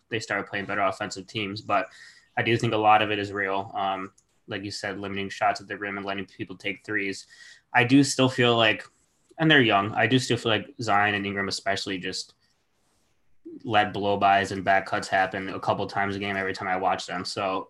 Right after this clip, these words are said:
there's some shoring up to do there still. But I, I agree that I have been surprised by how good this team has been so far.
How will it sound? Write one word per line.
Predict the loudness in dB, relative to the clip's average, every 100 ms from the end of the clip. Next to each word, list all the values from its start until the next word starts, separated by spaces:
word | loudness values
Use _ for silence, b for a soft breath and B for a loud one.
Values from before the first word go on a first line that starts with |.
| _
there's | -6 -4
some | -4 -4
shoring | -4 -2 0
up | -2
to | -4
do | -8 -4
there | -2
still. | -4 -4 -4 -4
But | -2 -2 -2 b b b b b _ _
I, | 2 4 2
I | 2 2
agree | 2 2 2
that | 4
I | 4
have | 8 6 6 -6 -20 _ -4
been | -4
surprised | -4 2 4 4 2
by | 0
how | 0
good | -2 -6
this | -8
team | -8 -8
has | -6
been | -8
so | -8 -8
far. | -6 -6 -6